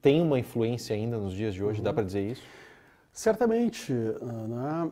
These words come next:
Speaker 2: Na, na verdade, assim, o Brasil se torna independente em sete de setembro de mil oitocentos e vinte e dois, né? Nós tornamos independente do quê, né?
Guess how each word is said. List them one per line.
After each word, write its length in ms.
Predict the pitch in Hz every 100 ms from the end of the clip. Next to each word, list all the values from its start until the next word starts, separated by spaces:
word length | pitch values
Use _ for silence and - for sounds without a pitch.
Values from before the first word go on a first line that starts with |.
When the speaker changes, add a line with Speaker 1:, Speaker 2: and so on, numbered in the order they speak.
| -
Speaker 2:
Na, 320 | 196 143 131
na 100 | 147
verdade, 400 | 143 156 175 190
assim, 360 | 180 - 151 135
o 60 |
Brasil 280 | 127 143 175
se 140 | -
torna 200 | - 147
independente 600 | 127 131 143 147 165 165
em 40 | 190
sete 480 | - - 131 127 131
de 120 | 127
setembro 500 | - 143 160 170 170
de 240 | 143 160
mil 140 | 160 180
oitocentos 260 | 175 170
e 20 |
vinte 260 | 156 156 -
e 40 |
dois, 460 | 120 120 110 104 104
né? 200 | 113 135
Nós 200 | 143 135
tornamos 400 | - 147 165 160
independente 440 | 156 151 165 160
do 160 | - 175
quê, 420 | - - 143 123 101
né? 220 | 117